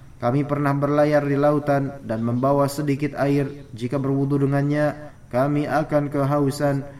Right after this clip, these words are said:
Bolehkah kami berwudu dengan air laut?" Rasulullah sallallahu alaihi wasallam bersabda,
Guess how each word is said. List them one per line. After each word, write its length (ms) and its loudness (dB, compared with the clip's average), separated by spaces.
Bolehkah 480 0
kami 240 2
berwudu 400 2
dengan 240 0
air 160 0
laut?" 400 0
Rasulullah 480 0
sallallahu 240 0
alaihi 100 -4
wasallam 220 0
bersabda, 320 -2